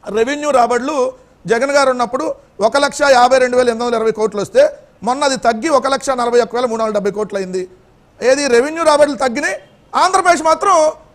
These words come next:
పైకి వెళ్ళిపోయింది. ఏది, అభివృద్ధిలో. స్టాంప్ అండ్ రిజిస్ట్రేషన్ ఆదాయం ఎనిమిది వేల ఆరు వందల ముప్పై తొమ్మిది కోట్ల నుంచి ఏడు వేల తొమ్మిది వందల పద్దెనిమిది కోట్లకి తగ్గింది.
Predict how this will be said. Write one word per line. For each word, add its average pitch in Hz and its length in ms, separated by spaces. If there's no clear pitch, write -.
పైకి 339 180
వెళ్ళిపోయింది. 214 500
ఏది, 240 200
అభివృద్ధిలో. 233 500
స్టాంప్ 302 380
అండ్ 320 120
రిజిస్ట్రేషన్ 302 400
ఆదాయం 262 440
ఎనిమిది 269 260
వేల 285 140
ఆరు 262 140
వందల 262 120
ముప్పై 254 220
తొమ్మిది 247 240
కోట్ల 247 200
నుంచి 247 220
ఏడు 277 220
వేల 302 160
తొమ్మిది 269 180
వందల 269 120
పద్దెనిమిది 247 320
కోట్లకి 247 300
తగ్గింది. 226 460